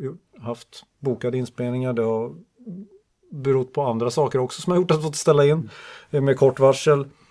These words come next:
Speaker 1: Eh, och sen har vi haft, eh, mycket jobb på våra egna håll också,
Speaker 2: Mm.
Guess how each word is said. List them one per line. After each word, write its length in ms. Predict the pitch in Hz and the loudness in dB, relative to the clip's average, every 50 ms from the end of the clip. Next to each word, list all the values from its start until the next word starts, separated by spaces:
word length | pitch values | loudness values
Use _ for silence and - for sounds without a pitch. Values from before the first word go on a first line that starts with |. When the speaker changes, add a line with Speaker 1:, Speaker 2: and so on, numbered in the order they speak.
| _ _ - - _ _ _ _ - | _ _ -20 -20 _ _ _ _ -4
Speaker 1:
Eh, 160 | 143 131 135 | 0 0 2
och 180 | 151 170 131 | 2 2 2
sen 160 | - 131 123 120 | 2 2 2 4
har 100 | 123 127 | 4 4
vi 140 | 135 135 | 4 4
haft, 340 | 123 120 117 - - - - | 4 4 2 -2 -4 -12 -8
eh, 60 | 131 | -6
mycket 440 | 123 117 113 117 123 120 110 117 120 | -6 -4 -4 -4 -4 -4 -4 -2 0
jobb 240 | 117 123 123 110 107 | 0 0 0 -2 -6
på 360 | - 113 110 107 104 104 104 - _ _ _ _ _ _ | -6 -4 -4 -2 -4 -4 -8 -12 _ _ _ _ _ _
våra 360 | - 285 202 117 113 107 107 | -20 -8 -2 0 2 2 2
egna 140 | 107 113 123 | 0 -2 -4
håll 180 | 113 101 95 110 | -6 -6 -4 -4
också, 220 | 110 120 113 117 | -6 -6 -6 -8
Speaker 2:
Mm. 80 | 113 | -8